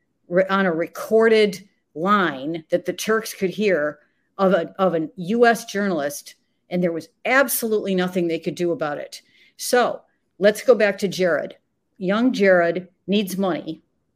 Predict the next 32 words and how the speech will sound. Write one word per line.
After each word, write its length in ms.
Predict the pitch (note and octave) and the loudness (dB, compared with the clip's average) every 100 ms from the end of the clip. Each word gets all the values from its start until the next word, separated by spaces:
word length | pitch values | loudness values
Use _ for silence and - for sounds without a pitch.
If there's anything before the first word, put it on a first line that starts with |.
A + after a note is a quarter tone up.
| _ _ _ _ _ - | _ _ _ _ _ -4
These 260 | D#3+ C4 C4+ | 2 2 4
guys 320 | A3 G3+ F3 | 2 2 0
need 220 | F#3 F#3 | -2 -2
something. 580 | - D#3+ D3 C#3+ D#3 F3+ _ _ _ _ _ _ | -4 -6 -6 -8 -10 -12 _ _ _ _ _ _
He 140 | - | -2
does 260 | A3 A#3 G#3+ | 2 2 0
what 100 | G#3 | -2
they 140 | G#3 | 0
need. 460 | F#3+ E3 D3+ D3+ - _ _ _ _ _ _ F3+ | 2 2 0 -4 -10 _ _ _ _ _ _ -2
And 160 | F3+ | 0
that's 260 | F#3 G#3+ - | 2 0 -4
who 140 | A3+ | -4
he 240 | G3 G#3 G3+ | -4 -2 -2
is. 460 | - - - - _ _ _ - | -2 -6 -14 -14 _ _ _ -2
And 160 | G#3+ | 0
you 80 | G#3 | 0
know 120 | G#3+ G#3 | -2 -2
what? 320 | A3+ B3+ - - - _ _ - | -2 -4 -10 -20 -20 _ _ -2
A 60 | G#3+ | 0
lot 360 | G3 A#3+ C#4 | 2 2 4
of 140 | D4 A3 | 4 4
Americans 640 | G3+ E3+ D#3 E3 D#3+ - | 0 0 -2 -2 -4 -4
would 140 | E3+ D#3+ | -8 -6
do 160 | D#3 | -6
that. 260 | C#3 C3+ - | -6 -12 -6
A 80 | F#3+ | -4
lot 300 | G3 A3 C4 | 0 2 2
of 100 | C4 | 0
people 320 | A#3 A3+ F#3+ | -4 -4 -4
would 160 | F3+ E3 | -4 -4
do 160 | E3 D#3 | -6 -6
that. 220 | - | -10